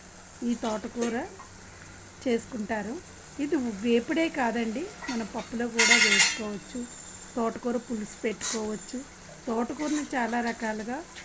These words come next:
తయారు చేసుకోవచ్చు. అది మనకి ఎలా ఇష్టమంటే అలా చేసుకోవచ్చు. ఏదేమైనా తోటకూరను వదిలిపెట్టకండి.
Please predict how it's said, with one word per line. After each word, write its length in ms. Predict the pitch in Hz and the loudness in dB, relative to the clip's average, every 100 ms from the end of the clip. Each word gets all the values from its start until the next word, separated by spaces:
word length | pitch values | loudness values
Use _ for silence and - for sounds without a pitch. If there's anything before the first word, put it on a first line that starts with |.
| - - - - - | -14 -14 -14 -14 -2
తయారు 400 | 247 233 233 208 | 2 4 4 0
చేసుకోవచ్చు. 720 | 208 - - 202 202 - - - - - - - - | -4 -4 -6 -6 -6 -8 -10 -12 -12 -18 -18 -18 -8
అది 200 | 233 269 403 | -2 0 0
మనకి 280 | 262 233 254 | 0 0 0
ఎలా 220 | 226 233 | 0 0
ఇష్టమంటే 560 | 277 - 262 240 220 320 403 | -2 -4 -4 -2 -2 -4 -6
అలా 260 | 254 226 370 - - - | -4 -2 -4 -10 -20 -8
చేసుకోవచ్చు. 640 | 233 185 - 196 190 196 - _ _ 240 | -6 -6 -8 -8 -8 -12 -20 _ _ 0
ఏదేమైనా 640 | 247 254 247 226 214 233 | 2 4 2 2 0 -4
తోటకూరను 580 | 302 269 196 240 233 277 | -2 -4 -4 -4 -2 -2
వదిలిపెట్టకండి. 840 | 226 180 190 - - - 185 185 | -2 -6 -8 -10 -10 -10 -8 -8